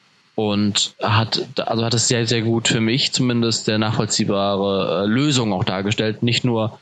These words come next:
das Problem bemängelt, was ja viele Prominenten tun, sondern einfach auch Lösungen dargeboten, äh, wie wir in Zukunft mit solchen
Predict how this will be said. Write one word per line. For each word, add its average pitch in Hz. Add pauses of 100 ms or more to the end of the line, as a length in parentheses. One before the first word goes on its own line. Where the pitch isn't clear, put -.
das 113
Problem 113
bemängelt, 143
was -
ja -
viele 147 (420)
Prominenten 135
tun, 135
sondern 117
einfach 110
auch 98
Lösungen 120
dargeboten, 110 (480)
äh, 98 (720)
wie 113
wir 110
in 113
Zukunft 110
mit 110
solchen 104